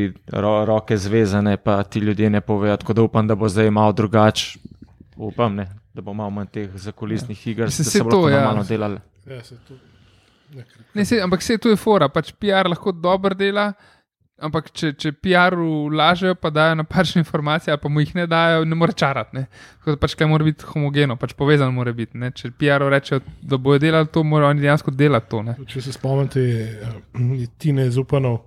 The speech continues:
Speaker 3: je povedal, ne, pač, da ne rabijo vsi vsega vedeti, ampak
Speaker 2: Ja.
Speaker 3: pač na določenih pač relacijah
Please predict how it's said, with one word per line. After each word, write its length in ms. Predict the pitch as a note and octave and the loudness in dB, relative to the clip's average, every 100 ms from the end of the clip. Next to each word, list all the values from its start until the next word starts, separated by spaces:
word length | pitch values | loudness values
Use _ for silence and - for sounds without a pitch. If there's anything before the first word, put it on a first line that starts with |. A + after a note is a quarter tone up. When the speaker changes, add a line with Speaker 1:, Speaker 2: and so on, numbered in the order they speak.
| - - - - _ - | -14 -20 -20 -20 _ -20
Speaker 3:
je 100 | - | -20
povedal, 380 | - B2+ B2+ A#2+ | -8 0 2 4
ne, 100 | A2+ | 0
pač, 220 | A2 G#2+ G#2 | -4 -8 -6
da 140 | A#2+ | -4
ne 320 | C3 C#3+ C#3+ | -2 2 4
rabijo 260 | C#3+ E3 D#3+ | 6 6 4
vsi 200 | - D#3+ | 4 2
vsega 340 | D3+ D3+ C#3 | 4 4 6
vedeti, 360 | C3 E3+ E3 D#3 | 6 6 4 0
ampak 200 | B2+ D3 | 2 4
Speaker 2:
Ja. 100 | C3 | 4
Speaker 3:
pač 360 | C3+ B2+ - - - _ G#3 | 2 -2 -8 -16 -20 _ -20
na 180 | - C3 | -10 -4
določenih 560 | B2+ C#3 D#3 D3+ C3+ A#2+ - - | 2 2 4 2 2 -2 -10 -12
pač 240 | B2 - | -12 -8
relacijah 560 | B2+ B2 C#3+ D#3 D3+ | -4 2 4 4 2